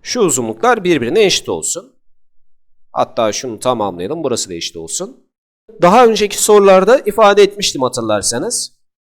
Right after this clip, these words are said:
Baktığımız zaman benzerlik oranı bir bölü iki. Benzerlik oranının kübü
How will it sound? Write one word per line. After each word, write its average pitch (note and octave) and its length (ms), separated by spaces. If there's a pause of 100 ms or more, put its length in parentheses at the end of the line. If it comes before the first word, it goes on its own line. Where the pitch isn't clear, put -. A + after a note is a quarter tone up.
(240)
Baktığımız G3 460
zaman G3+ 260
benzerlik F#3+ 500
oranı F#3+ 280
bir G#3+ 220
bölü B2+ 180
iki. A3 440 (320)
Benzerlik E3+ 600
oranının F#3+ 320
kübü G3 560